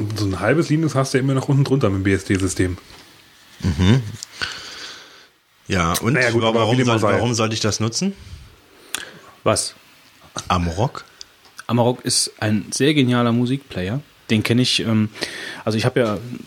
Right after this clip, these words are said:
Speaker 3: ich weiß nicht, haben wir eigentlich schon mal über, jemals über die, über die Setups gearbeitet, äh, geredet, über, mit denen wir arbeiten?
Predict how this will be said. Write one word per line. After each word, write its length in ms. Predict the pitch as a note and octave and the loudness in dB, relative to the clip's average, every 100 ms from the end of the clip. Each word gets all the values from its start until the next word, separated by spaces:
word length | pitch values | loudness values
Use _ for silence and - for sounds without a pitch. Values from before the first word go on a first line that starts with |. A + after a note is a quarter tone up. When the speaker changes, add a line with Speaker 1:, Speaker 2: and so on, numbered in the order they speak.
| - - _ _ - - - | -20 -20 _ _ -16 -8 -2
Speaker 3:
ich 100 | - | 0
weiß 140 | A2+ | 2
nicht, 100 | F2+ | 0
haben 120 | A2 | 2
wir 100 | A2+ | 2
eigentlich 260 | G2+ B2+ A#2+ | 4 2 2
schon 100 | B2+ | 4
mal 120 | A#2+ | 4
über, 180 | G#2+ A2+ | 4 0
jemals 380 | A2+ C3 C3 A#2+ | 2 4 4 2
über 140 | A#2+ | 0
die, 240 | G#2+ G#2+ G2+ | 2 2 0
über 240 | A2 G#2 | -2 -2
die 140 | G2 F#2+ | -2 -2
Setups 520 | - - E4 - - | 0 0 -2 -4 -2
gearbeitet, 680 | - G#2+ C#3+ C#3+ C#3+ C#3 - - - - | -2 0 2 2 2 -2 -6 -18 -18 -6
äh, 220 | - A2 G#2+ | 2 4 4
geredet, 400 | A#2 C3 C3+ A2+ | 4 4 2 0
über, 160 | A2+ | 0
mit 160 | G#2+ G#2 | 2 4
denen 220 | G#2 G#2 | 2 2
wir 120 | F#2 | 0
arbeiten? 600 | - E3 F3 E3+ C3 C#3+ | -2 -2 0 2 0 0